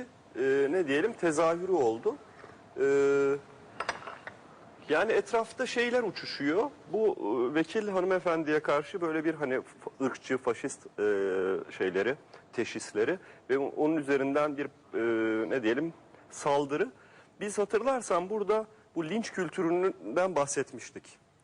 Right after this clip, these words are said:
Şimdi bu her zaman, e, şey, riyaya girmesin diye bize yakın isimler linç edildiğinde sanki sessiz kalıyormuşuz gibi,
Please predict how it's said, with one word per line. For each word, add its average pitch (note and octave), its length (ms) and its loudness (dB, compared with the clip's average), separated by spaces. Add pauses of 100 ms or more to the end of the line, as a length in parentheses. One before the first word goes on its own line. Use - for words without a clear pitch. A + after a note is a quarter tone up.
(340)
Şimdi G3 400 -4
bu G3 140 -4
her A3+ 280 0
zaman, G#3 460 0 (340)
e, C3+ 400 6
şey, F#3 280 2
riyaya D#3+ 640 2
girmesin G3 560 -2
diye A2 240 2
bize F3+ 240 0
yakın A3+ 480 0
isimler E3+ 640 0
linç E3+ 220 -4
edildiğinde E3 540 0
sanki B2+ 340 -2
sessiz - 360 -6
kalıyormuşuz B2 640 -2
gibi, A2 260 0